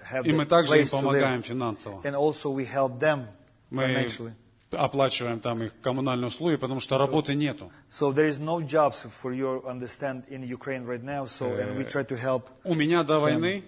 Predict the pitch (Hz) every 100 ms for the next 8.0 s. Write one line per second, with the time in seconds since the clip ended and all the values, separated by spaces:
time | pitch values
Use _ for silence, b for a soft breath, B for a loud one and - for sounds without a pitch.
0 | - 139 135 127 123 117 113 101 - b
1 | b - - 143 135 123 214 226 175 151
2 | 160 - - 180 143 123 - 135 151 151
3 | 156 156 151 160 143 135 151 160 139 135
4 | 131 - 139 135 131 123 131 127 120 139
5 | - - 123 101 160 147 139 139 151 160
6 | 147 139 165 156 147 135 143 160 131 110
7 | 127 - 127 120 - 165 156 131 131